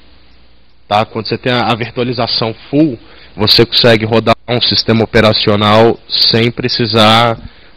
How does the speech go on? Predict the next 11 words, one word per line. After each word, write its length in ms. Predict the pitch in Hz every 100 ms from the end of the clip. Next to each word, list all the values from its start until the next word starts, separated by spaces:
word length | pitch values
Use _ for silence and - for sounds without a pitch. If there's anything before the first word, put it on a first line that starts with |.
| -
é, 720 | 101 104 98 98 95 92 90 - - -
modificar 800 | 110 113 - - 127 - - 120
o 40 |
sistema. 600 | 117 117 - 110 92 87 85 - - -
Tá? 140 | 98
Isso 220 | 107 -
permite 440 | - 143 139 147 -
que 100 | 151
você 260 | 151 156
possa 400 | - 139 139 143
rodar, 500 | 135 127 127 127 156